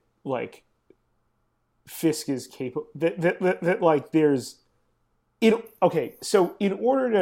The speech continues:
to, to have that critique really land, like, Fisk has to be engaged in a fascistic political project, I think. Like, it's one thing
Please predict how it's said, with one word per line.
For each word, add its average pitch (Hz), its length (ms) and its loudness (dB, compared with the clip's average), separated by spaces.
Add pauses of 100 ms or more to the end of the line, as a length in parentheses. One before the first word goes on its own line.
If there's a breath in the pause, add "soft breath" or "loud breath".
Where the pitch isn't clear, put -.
(120)
to, 156 80 -10
to 156 140 -2
have 143 420 2
that 127 340 -2
critique 135 440 -10
really 123 460 -4
land, 110 640 -16 (840)
like, 156 240 0
Fisk 190 300 0
has 175 240 -2
to 180 100 -6
be 147 220 -4
engaged 123 720 -6
in 120 460 -6
a 123 60 -8
fascistic - 640 -10
political - 380 -10
project, - 480 -14
I - 80 -16
think. - 340 -20 (1300)
Like, 139 380 -2 (1120)
it's 185 220 0
one 196 320 0
thing 170 600 -4